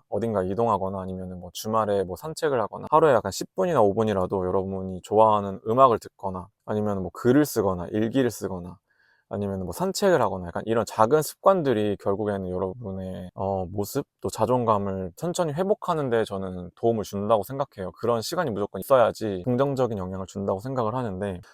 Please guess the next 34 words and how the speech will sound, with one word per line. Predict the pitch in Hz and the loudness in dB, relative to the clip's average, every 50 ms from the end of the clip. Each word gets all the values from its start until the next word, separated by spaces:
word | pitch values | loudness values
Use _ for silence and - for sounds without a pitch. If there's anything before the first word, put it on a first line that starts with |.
| _ _ | _ _
제가 | - - 110 104 98 | -2 0 2 4 4
그 | - 110 | 2 0
행복 | 98 131 185 202 196 185 180 - - | -2 -2 0 2 4 4 4 2 2
정리 | - 113 107 110 110 110 | -4 -2 0 0 0 0
일기라는 | 95 92 92 90 - 101 95 95 92 90 85 | 0 -2 -2 -2 -2 -2 -2 -2 -4 -6 -8
영상에서도 | 87 87 87 85 113 110 104 95 95 95 87 87 85 | -8 -10 -8 -4 -4 -4 -4 -4 -6 -8 -8 -8 -8
얘기했지만 | 85 82 101 107 - - - 101 98 95 90 - - | -8 -8 -8 -8 -10 -10 -12 -10 -10 -10 -8 -6 -2
행복은 | - 104 107 196 208 196 156 131 127 123 123 123 120 110 98 87 - - | -2 0 4 6 6 6 6 6 4 4 4 2 2 0 -2 -4 -8 -10
강도가 | - - 120 113 117 127 147 180 170 160 113 | -8 -4 -2 -2 0 0 2 4 6 6 6
아니라 | 95 95 95 90 92 90 90 85 - | 4 2 -4 -6 -6 -6 -8 -8 -8
빈도거든요. | - 110 113 123 123 156 139 104 95 87 85 82 101 123 - | -6 -4 -2 0 0 0 2 0 -2 -4 -6 -12 -12 -14 -10
그 | - - | -4 -4
행복이라는 | 117 160 185 196 202 185 175 147 139 123 117 110 | -2 0 2 4 4 6 6 6 4 2 0 0
거는 | 101 104 101 98 | -2 -2 -2 -2
여러분 | 92 90 92 95 98 95 - | -4 -4 -4 -6 -6 -8 -6
일상생활에서 | 113 113 117 - 135 135 135 - 131 123 117 110 104 101 98 | -6 -6 -6 -6 -6 -6 -6 -8 -6 -6 -4 -4 -4 -6 -8
자주자주 | - - - 104 104 127 120 117 98 95 95 | -8 -8 -6 -6 -4 -4 -6 -6 -6 -8 -8
느껴줘야 | 87 92 - - 135 127 110 110 104 104 110 | -8 -8 -4 0 0 2 2 2 0 0 0
하는 | 127 131 135 127 123 120 113 110 107 101 | -2 -4 -6 -6 -6 -6 -6 -6 -8 -6
거라고 | - 196 196 208 202 190 196 | -2 0 0 2 2 0 -2
생각을 | - 139 147 143 139 123 123 139 | -4 -4 0 0 2 2 2 0
하는데, | 147 131 101 90 92 95 95 90 87 | -2 -4 -4 -4 -4 -6 -6 -6 -2
저는 | - 131 120 120 120 117 | 4 4 6 6 4 4
특히나 | - 196 - - - 170 147 147 139 | 2 0 -2 0 -2 2 2 2 2
제 | 117 - 110 | 2 2 2
학창 | 104 131 - - - 202 202 | 2 2 2 2 0 -2 0
시절을 | 185 - 156 127 | 2 2 2 2
돌이켜 | - 113 101 113 - - 98 | 4 2 2 2 2 0 0
봤을 | 92 90 - - 90 | 0 0 -2 -4 -6
때 | - - 123 113 101 85 | -2 2 2 2 2 2
제가 | - - 104 92 101 98 98 95 92 92 87 | 0 0 2 4 6 6 6 6 4 2 0
등하교 | - - - 117 117 120 123 120 120 123 127 151 156 156 143 147 131 127 | -2 0 2 2 2 2 2 0 0 0 2 4 4 4 6 4 4 4
하는 | 135 135 135 139 | 4 2 0 -2
시간, | 135 - 147 131 131 165 165 | -4 -4 -2 0 -2 -2 -2